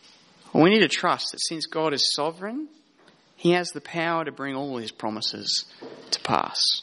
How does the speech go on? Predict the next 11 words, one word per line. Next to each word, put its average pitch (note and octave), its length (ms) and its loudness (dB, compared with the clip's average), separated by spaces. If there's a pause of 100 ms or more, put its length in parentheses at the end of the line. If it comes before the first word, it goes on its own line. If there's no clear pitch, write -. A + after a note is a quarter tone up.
(840)
And F#3+ 80 8
even D#4+ 200 4
to B3+ 80 0
the G3+ 100 2
worst C#3+ 600 -6
of C3 180 -10
moments, A2+ 600 -4
even B3 320 -2
when A3 200 -4
we A3 100 -8
die, F3 480 -4